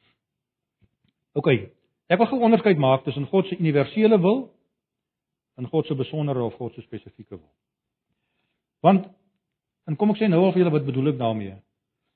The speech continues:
God se, se universele wil is in 'n sin baie maklik om, om te verstaan. Want as ek die woord lees, dan is dit baie maklik eintlik om,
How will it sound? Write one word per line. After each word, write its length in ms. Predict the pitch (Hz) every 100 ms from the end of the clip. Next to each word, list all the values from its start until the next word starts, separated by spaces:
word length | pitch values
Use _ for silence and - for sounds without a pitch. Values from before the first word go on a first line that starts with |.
| _ _ -
God 200 | 269 269
se, 160 | 247 226 - _ _ _ _ _ _ _
se 100 | -
universele 720 | 214 196 180 170 - 208 196
wil 220 | 123 101 85 _ _ _ _ _ _ _ _ _ _ _ _ _ _ _ _ -
is 80 | 135
in 80 | 160
'n 80 | 143
sin 160 | 190
baie 180 | 127 135
maklik 380 | 127 135 101 - _ _ -
om, 120 | 117 - -
om 120 | 113
te 120 | 110
verstaan. 400 | 113 - 104 87 _ _ _ _ _ _ _
Want 160 | - 165
as 80 | 180
ek 60 |
die 160 | 196 151 135
woord 240 | 208 214
lees, 320 | 156 147 160 - - _ _ _ _ _ _ _ -
dan 160 | 135 147
is 80 |
dit 120 | 143 127
baie 180 | 151 165
maklik 320 | 135 139 139
eintlik 260 | 135 127
om, 140 | 127